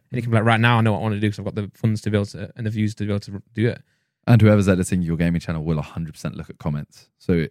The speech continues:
Speaker 2: if the comments feel there is a need to change something,
Speaker 1: Yeah.
Speaker 2: they'll find it anyway.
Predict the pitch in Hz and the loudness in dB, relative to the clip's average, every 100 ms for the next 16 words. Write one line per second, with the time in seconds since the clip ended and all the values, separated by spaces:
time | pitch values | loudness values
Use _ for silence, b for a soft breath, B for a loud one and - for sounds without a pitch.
0 | - 87 - - 110 98 85 - 98 95 | -4 -4 -4 2 4 4 2 -2 2 4
1 | 101 92 90 90 87 87 90 - 85 90 | 4 4 2 0 0 0 0 -4 -4 -2
2 | 90 - 90 104 107 - _ 123 110 98 | 0 0 0 0 -2 -4 _ 0 0 -2
3 | 110 _ - 85 80 - _ - 82 76 | -8 _ 0 0 0 -6 _ -2 0 -2
4 | 78 78 | -6 -10